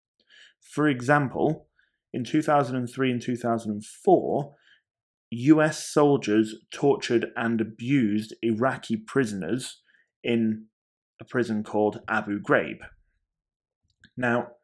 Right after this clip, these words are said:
Zimbardo believed that the guards who committed the abuses were victims of situational factors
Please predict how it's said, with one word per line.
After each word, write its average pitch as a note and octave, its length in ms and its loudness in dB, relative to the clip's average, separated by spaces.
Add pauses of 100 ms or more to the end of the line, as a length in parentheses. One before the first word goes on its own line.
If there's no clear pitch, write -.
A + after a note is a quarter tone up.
(1080)
Zimbardo C3 640 4
believed G2 640 -4
that A#2+ 140 2
the B2 60 -4
guards C#3+ 360 4
who D#3 120 0
committed B2+ 440 -6
the A2+ 120 6
abuses A#2+ 760 0
were A#2+ 240 2
victims A#2 520 -2
of A2+ 140 0
situational B2 800 -2
factors A2 640 -2